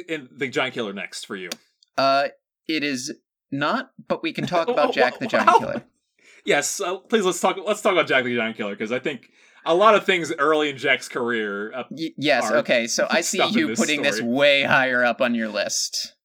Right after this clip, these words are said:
Speaker 1: Yeah, uh,
Speaker 2: Way
Speaker 1: so
Speaker 2: earlier
Speaker 1: Jack
Speaker 2: in the timeline.
Speaker 1: Uh,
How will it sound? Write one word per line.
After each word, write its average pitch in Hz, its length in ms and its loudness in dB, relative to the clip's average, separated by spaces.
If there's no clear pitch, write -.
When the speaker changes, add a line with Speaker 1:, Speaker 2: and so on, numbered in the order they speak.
Speaker 1:
Yeah, 104 360 -4
uh, 165 200 -2
Speaker 2:
Way 147 160 2
Speaker 1:
so 175 80 2
Speaker 2:
earlier 120 240 2
Speaker 1:
Jack - 220 4
Speaker 2:
in 131 60 -4
the 127 80 -2
timeline. 123 560 -4
Speaker 1:
Uh, 127 380 0